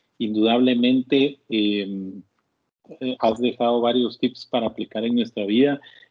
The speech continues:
y cómo identificar el propósito de vida. Creo que es un ejercicio bien interesante que cada uno va a tener que hacer en su la-, res-, retrospectiva,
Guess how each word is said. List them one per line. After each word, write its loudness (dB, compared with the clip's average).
y -2
cómo 2
identificar -2
el -4
propósito -6
de -2
vida. 0
Creo -6
que -10
es -10
un 0
ejercicio -4
bien 0
interesante -4
que -16
cada -4
uno -4
va 0
a -6
tener -8
que -10
hacer 0
en 0
su -6
la-, -2
res-, -2
retrospectiva, 0